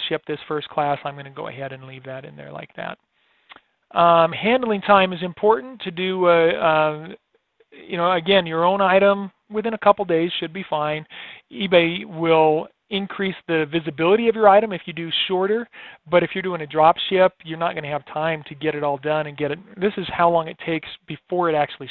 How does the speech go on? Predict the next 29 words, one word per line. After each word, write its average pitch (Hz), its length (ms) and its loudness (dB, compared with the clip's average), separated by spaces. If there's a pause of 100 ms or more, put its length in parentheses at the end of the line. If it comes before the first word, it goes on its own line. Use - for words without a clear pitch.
ships. 160 240 -6 (520)
And 165 80 -4
if 160 100 -4
you 180 100 -10 (140)
choose 208 220 -4
one 175 280 -4
business 175 380 -4
day 190 220 2
and 151 120 -8
you 156 60 -14
don't 160 260 -8
get 151 140 -2
it 135 80 -8
out 143 220 -2
in 208 80 -8
that 214 220 -4
time, 226 340 -4 (560)
then 170 160 -2
you're 170 80 -6
gonna 170 180 -6
get 160 260 -6
dinged, 151 420 -6
and, 143 360 -10
uh, 143 140 -4
that's 143 180 -4
a 147 60 -12
negative 143 480 -8
against 139 340 -16
your 139 100 -14